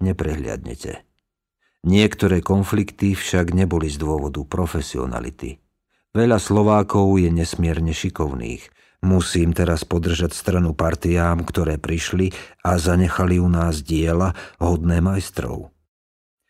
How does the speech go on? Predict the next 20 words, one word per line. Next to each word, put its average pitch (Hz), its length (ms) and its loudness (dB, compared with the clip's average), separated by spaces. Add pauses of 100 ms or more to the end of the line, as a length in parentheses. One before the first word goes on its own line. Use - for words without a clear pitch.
(160)
Chcem 101 400 2
teda 90 320 2
písať 85 400 0
o 85 80 0
skupine 95 480 0
sporov, 82 640 0 (320)
ktoré 95 400 4
akoby 82 320 2
som 85 240 0
si 78 240 -2
privolával 80 880 0
zvnútra. 80 960 -4 (1300)
Rovnako 131 640 2
tak 123 240 0
sa - 80 2
to 110 160 2
dialo 95 400 6
aj 90 240 2
pri 82 160 0
cestovaní, 60 800 -2